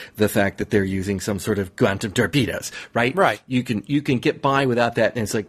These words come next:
Speaker 1: "We're done. That's why we're here." In, in Alpha's case, because there is no purpose to where they go, there is nothing to know until you start experiencing it on camera. So it doesn't actually, the captain's log doesn't really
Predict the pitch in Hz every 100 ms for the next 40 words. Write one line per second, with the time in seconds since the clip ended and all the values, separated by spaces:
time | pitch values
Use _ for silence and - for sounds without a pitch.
0 | - 117 107 90 98 101 - 107 98 90
1 | 107 - 78 - 127 - 135 151 202 180
2 | - 131 117 - - 107 117 - 127 120
3 | 127 110 107 123 120 131 - 143 135 104
4 | - 107 101 110 101 92 190 135 98 104
5 | - - - _ - 131 120 - 120 160
6 | 156 160 139 - 123 131 160 123 95 101
7 | 110 107 _ _ _ - 139 131 - 131
8 | 123 110 120 113 - 120 117 - - -
9 | - 143 131 107 101 - 107 107 - _
10 | _ _ - 113 110 107 - 131 117 98
11 | - - 120 110 - - - 151 170 -
12 | _ - 127 123 110 113 143 127 123 113
13 | 113 107 110 - 107 101